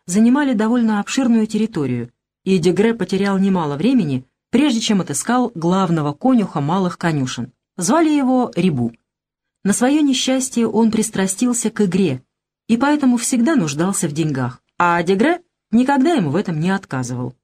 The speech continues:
Увидев Дегре, Рибу широко улыбнулся, и его улыбка стала ещё шире, когда он услышал, что именно интересует полицейского.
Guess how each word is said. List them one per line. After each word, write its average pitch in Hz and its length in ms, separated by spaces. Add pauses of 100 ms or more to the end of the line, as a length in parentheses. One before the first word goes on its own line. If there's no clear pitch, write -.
(260)
Увидев 175 420
Дегре, 170 420 (220)
Рибу 208 340
широко 156 380
улыбнулся, 240 800 (460)
и 196 60
его 240 220
улыбка 294 400
стала 233 300
ещё 196 340
шире, 254 400 (240)
когда 175 340
он 165 120
услышал, 165 640
что - 280
именно 190 400
интересует 156 640
полицейского. 135 720